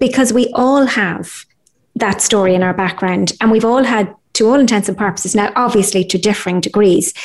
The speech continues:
the adverse childhood experiences. But there is room within our story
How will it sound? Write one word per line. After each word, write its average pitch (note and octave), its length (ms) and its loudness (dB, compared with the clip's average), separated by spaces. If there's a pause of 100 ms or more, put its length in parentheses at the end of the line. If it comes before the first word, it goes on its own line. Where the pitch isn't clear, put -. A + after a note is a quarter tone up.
(240)
the - 100 0
adverse G3 440 -2
childhood F#3+ 440 0
experiences. A#3 720 0 (500)
But B3 140 -2
there A#3+ 120 0
is D4 300 2
room C4 320 4
within A3 500 2
our G3+ 200 0
story A#3 640 0